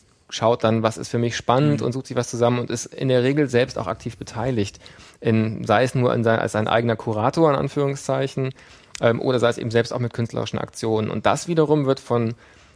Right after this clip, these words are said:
Speaker 1: klugen Kultureinrichtungen längst aufgenommen, die sich selbst zur Bühne auch für ihr Publikum machen, die also auch diese Unterscheidung zwischen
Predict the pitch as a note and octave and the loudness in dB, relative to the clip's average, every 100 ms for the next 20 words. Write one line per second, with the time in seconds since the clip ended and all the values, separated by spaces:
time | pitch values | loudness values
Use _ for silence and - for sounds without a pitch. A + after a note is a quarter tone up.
0 | _ - D#3 B3 F3 A#2+ A2+ - C#3+ C#3 | _ -2 2 4 4 2 0 -4 -6 0
1 | C#3+ C3 C3 C#3 - C3 B2+ B2 D3 - | 0 2 0 -4 -4 -2 0 0 0 0
2 | B2 D3 - C#3+ C3+ C#3 C#3 C#3 C3 C3+ | 0 0 0 2 2 2 -2 -4 -6 -4
3 | C3+ C3 C3+ C#3 - C3+ C3+ F3+ D#3+ - | -4 -2 -2 -4 -6 -4 0 2 2 2
4 | C#3 - D3 - G3+ E3+ - A2 G#2 A2 | -2 -4 -4 0 0 0 0 0 0 -4
5 | A2 A2+ A2+ - B2 C3+ C3+ B2 B2 C#3+ | -4 -2 -2 -4 -2 -2 -2 -2 2 2
6 | D#3+ C3 C3+ C3 C3+ B2+ | 2 0 -4 -2 0 -2